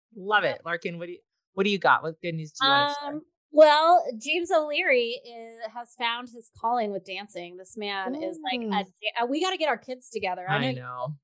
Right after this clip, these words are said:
Speaker 2: love the dancing too. James is, he's taken dance class, and, um, he is just loving it, memorizing the teen. He taught, he's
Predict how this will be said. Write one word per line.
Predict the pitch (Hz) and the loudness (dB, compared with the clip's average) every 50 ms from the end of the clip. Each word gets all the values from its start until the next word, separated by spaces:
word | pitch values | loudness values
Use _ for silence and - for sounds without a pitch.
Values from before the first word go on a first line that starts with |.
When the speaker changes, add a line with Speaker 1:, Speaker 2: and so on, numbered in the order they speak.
| _ | _
Speaker 2:
love | 196 403 - _ | -12 -12 -10 _
the | 208 196 | -10 -8
dancing | 196 196 196 185 185 - 196 190 175 | -6 -8 -8 -8 -10 -14 -16 -18 -16
too. | - - 208 196 185 190 185 - | -8 -6 -6 -4 -6 -8 -10 -12
James | - 220 226 233 240 247 233 - - | -10 -8 -8 -6 -8 -8 -8 -8 -8
is, | 214 196 185 175 - - - _ _ _ _ _ _ _ _ _ _ | -8 -8 -8 -10 -14 -16 -16 _ _ _ _ _ _ _ _ _ _
he's | 262 247 - | 0 2 6
taken | - 269 269 262 254 | 8 6 6 6 2
dance | 226 220 220 214 214 - - | 2 4 4 4 2 0 -2
class, | - 220 208 202 196 196 - - - - | 4 6 6 6 4 2 -2 -6 -6 -6
and, | - 196 196 196 190 190 190 190 180 180 - - | -6 -6 -4 -4 -4 -6 -6 -8 -10 -12 -2 0
um, | 190 185 185 185 185 185 180 180 180 180 180 - - | 0 0 0 -4 -8 -10 -12 -14 -14 -14 -16 -18 -18
he | - - - 233 226 226 220 | -20 -16 -12 -10 -8 -4 -2
is | - 196 190 - | -2 -4 -4 -8
just | 185 - - | -10 -12 -10
loving | 190 185 185 190 202 220 220 | -2 2 2 2 4 2 -2
it, | 220 226 240 - | -2 -2 -4 -4
memorizing | - 196 202 202 208 214 208 208 208 208 208 202 | -6 -8 -8 -8 -8 -6 -8 -8 -8 -12 -14 -14
the | 185 | -16
teen. | 175 - 220 208 208 208 214 | -12 -10 -10 -10 -10 -10 -12
He | 208 214 226 208 | -14 -16 -16 -12
taught, | - - 226 220 202 - - _ _ | 2 6 6 6 6 6 0 _ _
he's | 208 233 247 240 240 220 - - | -12 -10 -8 -6 -6 -4 -6 -6